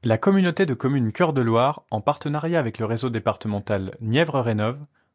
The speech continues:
vous propose un ensemble de services d'information et surtout un accompagnement personnalisé pas à pas en proximité. Une écoute attentive de votre demande, un appui pour certaines démarches administratives, un diagnostic sommaire du logement et des préconisations de travaux adaptés à vos besoins,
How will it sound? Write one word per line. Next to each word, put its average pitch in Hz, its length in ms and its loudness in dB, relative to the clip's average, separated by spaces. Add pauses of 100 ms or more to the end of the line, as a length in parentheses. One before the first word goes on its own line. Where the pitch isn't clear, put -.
(100)
vous 117 100 -6
propose 147 340 -2
un 110 100 2
ensemble 143 360 0
de 110 100 -4
services 143 400 -2
d'information 135 640 0 (400)
et 120 40 -6
surtout - 300 -4
un 117 80 4
accompagnement 131 560 0
personnalisé 117 720 -2
pas 147 320 0
à 120 60 0
pas 147 340 0 (100)
en 160 120 -2
proximité. - 600 -4 (280)
Une 127 120 2
écoute 117 400 -4
attentive 160 400 0
de 120 80 -4
votre 110 280 -2
demande, 104 420 -4 (480)
un 131 140 4
appui 151 260 0
pour 113 160 -4
certaines 151 380 -2
démarches 113 300 0
administratives, 127 840 -4 (480)
un 120 80 2
diagnostic 120 580 0
sommaire 147 460 0
du 110 120 0
logement 104 460 -2 (120)
et 104 40 -4
des 104 120 0
préconisations 127 680 0
de 104 80 0
travaux 104 380 0
adaptés 147 380 0
à 123 60 0
vos 110 160 -2
besoins, 107 360 -2